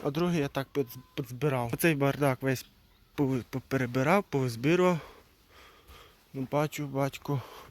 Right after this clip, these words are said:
Ілі то мені принесли, щоб я, типа, його здав.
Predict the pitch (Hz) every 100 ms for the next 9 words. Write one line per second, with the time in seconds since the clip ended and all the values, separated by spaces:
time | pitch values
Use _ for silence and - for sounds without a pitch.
0 | - - _ - - - - - - -
1 | - - - - - - - 151 151 -
2 | 147 139 160 190 185 185 180 - 160 143
3 | - - _ _ - - - - - -
4 | - 139 147 147 147 - 143 139 139 127
5 | - - 139 135